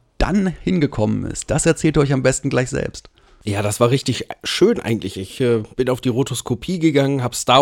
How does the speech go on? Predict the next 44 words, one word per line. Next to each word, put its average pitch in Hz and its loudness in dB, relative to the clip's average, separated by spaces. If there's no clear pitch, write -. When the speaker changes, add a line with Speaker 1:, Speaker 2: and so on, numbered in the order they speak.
Speaker 2:
Wars 131 2
gesehen 120 0
und 117 0
dachte, 107 -4
genau 120 0
das 113 -2
ist - -8
der 113 -2
Link, 113 -4
dem 104 -4
ich 98 -10
jetzt - -12
folgen 127 0
werde. 113 2
Hab - -2
dann 127 0
die 131 -2
Videospiele 180 2
gesehen. 147 0
Einige 139 4
davon 120 0
habe 117 -4
ich 110 -6
ja 110 0
auch 107 -4
gespielt. 151 -4
Gar 107 -4
nicht 131 -6
mal 110 -4
so 120 -2
viele, 151 -6
wenn 135 -2
man 135 -4
bedenkt, 135 -2
wie, 113 0
wie 113 -4
unglaublich 131 2
viele 160 -2
Star 135 -4
Wars 143 -2
Videospiele 156 -2
es - -6
schon 151 -4
gibt. 175 -2